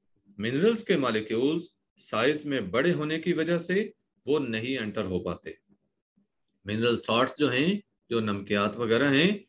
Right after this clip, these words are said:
उनके molecules नहीं enter हो पाते। तो a membrane, uh, like this जो है, इस तरह की जो membrane है, which will let some molecules, uh, to pass through, but not others, it is called semi-permeable membrane।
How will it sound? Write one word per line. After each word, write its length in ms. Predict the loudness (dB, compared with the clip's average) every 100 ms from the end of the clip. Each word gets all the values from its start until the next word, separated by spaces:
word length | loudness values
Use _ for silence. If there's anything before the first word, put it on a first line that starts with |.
| _ _ -10
उनके 260 | -6 -2 0
molecules 840 | 0 0 0 2 2 0 -6 _ _ _ _ _
नहीं 340 | -4 -4 -2 -4
enter 260 | -4 -4
हो 140 | -4 -6
पाते। 480 | -8 -10 -14 -16 _ _ _ _ -2
तो 80 |
a 180 | 2 2
membrane, 800 | 2 2 2 4 4 2 -2 -8
uh, 180 | -2 0
like 260 | 2 0 0
this 200 | 0 0
जो 240 | 2 2
है, 300 | 2 0 -4 -12 _ _ _ -2
इस 220 | -2 -2
तरह 120 | -2
की 140 | 2 4
जो 120 | 4
membrane 480 | 2 0 2 2 0
है, 320 | -2 -4 -8 _ _ _ -8
which 160 | 0 2
will 220 | 4 4
let 120 | 2
some 420 | -2 -4 0 2
molecules, 480 | 4 4 4 2 0 -4 _ _ _ _ _ _ -6
uh, 400 | -2 2 0 -2
to 120 | -6 0
pass 160 | 0 0
through, 320 | -2 -2 -4 -10 _ -6
but 160 | -6 -2
not 320 | 0 4 6
others, 400 | 6 8 6 6 0 -10 _ -12
it 100 | -10
is 60 |
called 280 | -8 -4 -4
semi-permeable 1000 | -2 2 4 4 2 2 2 2 4 2
membrane। 480 | 2 -2 -2 -2